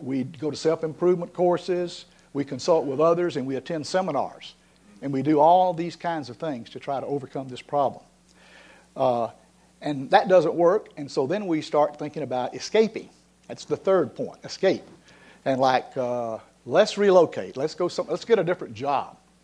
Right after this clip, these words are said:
let's change jobs. Obviously, that didn't happen to me 'cause I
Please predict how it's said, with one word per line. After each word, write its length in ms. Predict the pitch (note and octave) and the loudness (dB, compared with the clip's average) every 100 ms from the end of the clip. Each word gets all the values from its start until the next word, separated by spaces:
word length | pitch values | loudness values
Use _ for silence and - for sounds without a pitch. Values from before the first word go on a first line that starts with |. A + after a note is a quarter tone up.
| _ _ | _ _
let's 160 | C#3+ D#3 | -12 -8
change 300 | F3+ D#3 A2+ | -6 -6 -8
jobs. 460 | C3+ A2 - - - _ _ _ | -8 -8 -10 -20 -20 _ _ _
Obviously, 420 | D3 D3+ B2 C3+ | 2 2 -4 -6
that 180 | B2+ C3+ | -2 -2
didn't 140 | C#3+ | 0
happen 280 | C3+ D3 C3 | 0 0 -2
to 60 | C3 | -6
me 140 | C#3+ | -6
'cause 220 | - A#2 | -8 -10
I 100 | C3 | -10